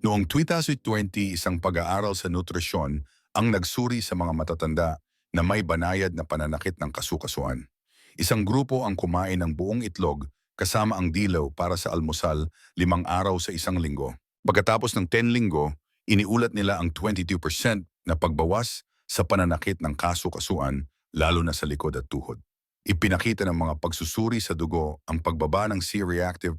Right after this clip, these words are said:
protein, isang pangunahing marker ng pamamaga. At ito ang mahalaga, mas mataas na mga marker ng produksyon ng collagen. At ang pinakakamangha-manghang bahagi,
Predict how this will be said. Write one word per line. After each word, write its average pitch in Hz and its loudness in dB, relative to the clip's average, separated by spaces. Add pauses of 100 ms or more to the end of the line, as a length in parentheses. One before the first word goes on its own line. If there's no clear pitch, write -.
protein, 104 -2 (320)
isang 87 2
pangunahing 101 0
marker 82 -2
ng 73 -4
pamamaga. 69 -2 (500)
At 82 0
ito 92 4
ang 85 2
mahalaga, 85 0
mas 82 -4
mataas 82 -4
na 78 -4
mga 76 0
marker 82 -2
ng 71 -4
produksyon 78 -2
ng 71 -6
collagen. 65 -6 (560)
At 95 2
ang 92 4
pinakakamangha-manghang 90 0
bahagi, 73 -4